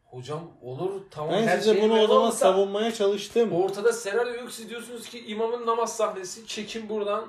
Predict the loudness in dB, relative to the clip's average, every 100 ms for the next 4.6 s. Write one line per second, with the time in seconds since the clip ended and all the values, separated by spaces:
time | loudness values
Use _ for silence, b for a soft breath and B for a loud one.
0 | -14 -4 -2 2 6 6 6 4 4 4
1 | 2 2 2 0 0 -2 -2 -2 -2 -2
2 | -2 0 -2 -2 -4 -6 -10 -8 -6 -4
3 | -4 -2 -2 -2 -4 -8 -8 -8 -10 -10
4 | -8 -8 -6 -6 -6 -8